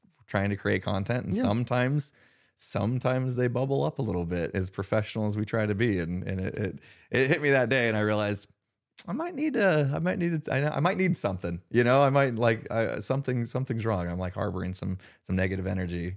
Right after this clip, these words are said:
Speaker 1: So.
Speaker 2: But, you know, but those moments, dude, is, like, this is what the Resilience podcast was all about, right? And, and let's pretend, be-, here's the deal. I'm, I'm worried about it. So you and I work a lot together, a lot in, in this world, right? We, we do the Skyblock thing together. We do Naked and Scared together, in which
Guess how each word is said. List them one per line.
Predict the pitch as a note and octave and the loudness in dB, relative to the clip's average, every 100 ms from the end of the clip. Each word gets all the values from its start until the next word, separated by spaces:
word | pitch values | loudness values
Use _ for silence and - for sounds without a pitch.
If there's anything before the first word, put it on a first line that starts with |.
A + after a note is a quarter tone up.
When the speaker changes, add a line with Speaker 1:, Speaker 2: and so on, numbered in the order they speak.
| - | -10
Speaker 1:
So. | - F#2 F2+ F2+ - - _ | -4 -2 -2 -6 -14 -20 _
Speaker 2:
But, | D#3 - | -2 2
you | |
know, | F#3 G#3 | 6 8
but | F#3 D#3+ | 6 4
those | F#3 D#3 | 2 4
moments, | D#3+ G#3+ C#3+ - | 4 4 0 -2
dude, | B2 C3+ C3 | -2 2 2
is, | C3+ C3+ B2 G#2+ - B2 | 2 2 2 -2 -6 0
like, | B2+ G#2+ | 0 2
this | B2 D3 | -2 -2
is | A#2+ | 0
what | C3 | 0
the | C3 | 2
Resilience | A#2+ A2+ D#3+ G3 | 2 2 2 0
podcast | - G2 F2 F2 E2+ | -4 -6 -6 -8 -8
was | F2 | -6
all | F2 E2 | -6 -6
about, | D2+ C2+ - | -8 -12 -10
right? | G2+ G2+ B2+ | -6 -4 -2
And, | C3 C3 | -2 -2
and | C#3 B2+ A#2+ | 0 -2 2
let's | C#3+ D#3+ | 2 2
pretend, | - F3 D#3+ D3 B2+ | -2 -2 2 2 0
be-, | B2+ | -6
here's | - F#3 C3 | -4 -4 -2
the | |
deal. | F#2 G#2+ F#2+ - - _ _ _ _ _ C#3+ | 0 0 0 -4 -18 _ _ _ _ _ 2
I'm, | F#3 F#3 | 4 2
I'm | D3+ F#3+ D#3 | 0 2 4
worried | C#3+ C3+ | 4 4
about | A2 A2 | 4 2
it. | G#2+ | 0
So | B2 | -2
you | C3+ | -2
and | G#3 | 0
I | C3+ | 0
work | A#2+ G#2+ | 2 2
a | G2+ | 0
lot | F#2+ F2 | -2 -4
together, | - D2+ B1 - _ _ | -10 -14 -18 -20 _ _
a | G#2+ | -4
lot | G#2+ D#2 - - _ | -4 -4 -10 -20 _
in, | A2+ G#2 | -4 -2
in | G#2+ G#2 | 0 -2
this | F#2 F2+ | -2 -8
world, | E2 B1+ F2 | -10 -10 -8
right? | F2+ G#2+ | -6 -4
We, | G2+ F#2 | -4 -4
we | F2 | -6
do | F2+ | -8
the | E2 | -6
Skyblock | - D3 C3 A#2 - | -2 0 2 2 2
thing | A2 | -2
together. | G2 G#2+ G2 | 0 0 0
We | F2+ | -2
do | F#2 | -2
Naked | F#2+ F#2 | -2 -4
and | F2 | -6
Scared | - C#3 C#3 | -4 -2 -2
together, | B2 A#2 A2 A2+ | 0 0 0 0
in | D3 | 2
which | F3+ | 2